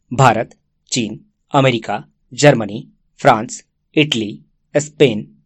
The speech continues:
जापान, ब्रिटेन और कनाडा। इस आंकड़े का स्रोत अंतर्राष्ट्रीय मुद्रा कोष बताया गया है। ट्वीट में लिखा है, "जहां एक तरफ दुनिया की बड़ी अर्थव्यवस्थाएं कठिन चुनौतियों से जूझ रही है और कोविड महामारी के बाद इनकी ग्रोथ नेगेटिव होने का अनुमान है,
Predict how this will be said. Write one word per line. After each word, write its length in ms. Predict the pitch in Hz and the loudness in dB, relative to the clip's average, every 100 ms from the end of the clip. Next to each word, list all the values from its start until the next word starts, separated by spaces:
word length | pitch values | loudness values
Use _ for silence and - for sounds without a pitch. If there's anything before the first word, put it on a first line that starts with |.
| _ 127 | _ -2
जापान, 500 | 139 135 110 98 127 _ _ - | 0 2 0 -6 -14 _ _ -6
ब्रिटेन 500 | 131 139 - 104 - _ _ - | 2 2 2 -6 -8 _ _ 2
और 140 | 208 | 2
कनाडा। 500 | 214 135 113 120 104 - _ _ - | 2 0 0 -4 -4 -8 _ _ 0
इस 160 | 180 | 2
आंकड़े 260 | 170 170 190 | 2 2 -2
का 120 | 180 | -4
स्रोत 340 | 170 113 117 - _ - | -4 -6 -6 -10 _ -6
अंतर्राष्ट्रीय 500 | 156 185 190 170 214 | 0 2 2 2 2
मुद्रा 260 | 143 139 | 4 2
कोष 240 | 160 151 147 | 0 0 -2
बताया 260 | 127 107 101 | -4 -4 -8
गया 140 | 107 | -6
है। 240 | 104 110 - _ | -4 -6 -8 _
ट्वीट 180 | 143 131 | 0 2
में 120 | 131 | 0
लिखा 240 | 120 131 | 0 -2
है, 280 | 117 113 143 - | -2 -2 -8 -8
"जहां 240 | 147 190 226 185 | 2 4 4 4
एक 200 | 214 220 | 2 4
तरफ 160 | 208 | 0
दुनिया 240 | 147 170 180 | 2 0 0
की 140 | 165 | -2
बड़ी 240 | 120 127 | 0 0
अर्थव्यवस्थाएं 680 | 143 120 113 120 - 110 104 - - | -2 -4 -4 -6 -4 -6 -6 -6 2
कठिन 260 | 170 233 | 4 4
चुनौतियों 380 | 214 165 156 185 | 2 2 2 -4
से 180 | 175 175 | -2 -2
जूझ 200 | 120 107 | -2 -4
रही 200 | 107 110 | -4 -4
है 220 | 113 - _ _ | -4 -8 _ _
और 140 | 123 | -2
कोविड 240 | - 131 123 | 2 2 4
महामारी 380 | 123 123 120 | 0 0 -2
के 140 | 117 123 | -2 -2
बाद 280 | 104 107 - _ - | 0 -2 -4 _ -2
इनकी 240 | 147 147 | -2 -2
ग्रोथ 220 | 123 170 208 | 4 4 4
नेगेटिव 380 | 170 160 170 160 | 0 0 -2 -2
होने 180 | 127 143 | -2 -2
का 100 | 143 | -2
अनुमान 280 | 113 101 104 | -4 -6 -6
है, 240 | 117 107 | -8 -8